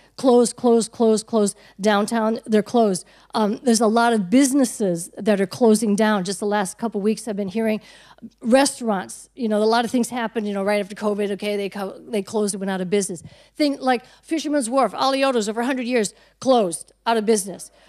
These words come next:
Uh, restaurants, family businesses, forty-five, sixty-five, seventy years, closed, out of business. One, because they can't get workers there. Two, um, no customers.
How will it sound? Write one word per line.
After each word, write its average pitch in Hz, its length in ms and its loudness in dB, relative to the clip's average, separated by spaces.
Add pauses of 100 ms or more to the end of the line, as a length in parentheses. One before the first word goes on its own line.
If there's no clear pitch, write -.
(140)
Uh, 202 160 -2
restaurants, 247 640 0 (160)
family 277 320 2
businesses, 202 480 -2
forty-five, 240 580 0
sixty-five, 214 580 -4
seventy 269 380 -2
years, 240 380 0 (240)
closed, 254 420 2
out 226 140 0
of 214 80 0
business. 233 400 0
One, 254 340 0
because 240 280 -4
they 202 100 -2
can't 233 280 -4
get 214 160 -6
workers 269 440 -6
there. 254 280 -2 (360)
Two, 277 440 2 (320)
um, 220 460 -2
no 254 80 2
customers. 262 600 -6